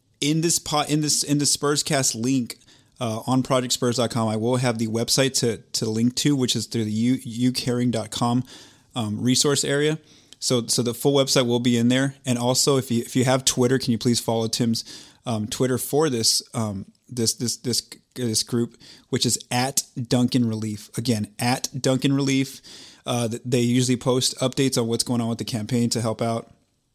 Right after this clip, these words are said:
uh, trying to get the, trying to restore the Virgin Islands after they were devastated by Hurricane Irma. Again, if you have, if you have the money, you can contribute. If you have, um, s-, s-, you know, the supplies, you know, the, the goods that, that, that there's, there's areas where you can drop off s-, uh, supplies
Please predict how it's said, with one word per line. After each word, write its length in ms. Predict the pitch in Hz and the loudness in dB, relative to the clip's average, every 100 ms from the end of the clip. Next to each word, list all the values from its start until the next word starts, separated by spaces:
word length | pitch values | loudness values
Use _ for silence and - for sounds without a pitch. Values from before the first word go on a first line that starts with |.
| _ _ _ _ - - - | _ _ _ _ -16 -8 -4
uh, 120 | 120 | -2
trying 200 | 113 127 | 0 0
to 80 | 120 | 0
get 140 | 113 | 0
the, 120 | 113 - - - | -4 -8 -12 -10
trying 200 | - 131 | -2 0
to 60 | 120 | 2
restore 320 | 117 - 131 | 0 0 0
the 60 | 113 | 0
Virgin 280 | 120 113 | -2 0
Islands 260 | 110 113 113 | 0 0 0
after 220 | 110 113 | -2 -4
they 80 | 110 | -4
were 80 | 110 | -4
devastated 560 | 113 110 113 113 110 - - - - - | -4 -2 0 0 -2 -6 -18 -18 -20 -4
by 160 | 117 110 | -2 2
Hurricane 400 | 120 113 127 113 | 2 2 2 0
Irma. 360 | 123 127 127 - - - | 2 4 2 -2 -16 -4
Again, 260 | 131 123 110 | 2 2 2
if 160 | 127 113 | -2 0
you 60 | 127 | 2
have, 180 | 117 123 | 0 -2
if 100 | 123 | -4
you 60 | 120 | -4
have 80 | |
the 60 | 113 | 0
money, 200 | 120 131 | 0 0
you 60 | 131 | 0
can 160 | 135 | 0
contribute. 520 | 127 117 131 123 127 | -2 -2 -2 0 0
If 220 | 120 113 120 | -2 -6 -4
you 140 | 110 | -4
have, 260 | 120 117 117 - | -2 -4 -8 -8
um, 280 | 131 139 - - _ _ - | -6 -8 -12 -18 _ _ -4
s-, 100 | 156 | -2
s-, 220 | - - | -2 -2
you 100 | 117 | 0
know, 100 | 117 | 0
the 80 | 113 | 2
supplies, 640 | 120 - 113 117 117 - | 2 2 2 2 2 2
you 80 | 117 | 0
know, 140 | 110 107 - - - | -4 -8 -16 -18 -8
the, 240 | 127 117 - | -4 -4 -4
the 120 | 127 | -4
goods 340 | 113 120 117 - | 0 2 2 0
that, 220 | 117 117 | -2 -2
that, 200 | 117 - | -4 -2
that 120 | 113 | -2
there's, 220 | 117 110 | 0 0
there's 280 | - 117 113 | 0 -2 -2
areas 300 | 113 117 117 | 0 0 0
where 80 | 113 | 0
you 60 | 117 | 0
can 100 | 117 | 2
drop 200 | 110 113 | 0 2
off 140 | 110 | -2
s-, 140 | - | -2
uh, 140 | - 113 | -4 -2
supplies 560 | - 113 120 117 117 | -2 0 0 2 0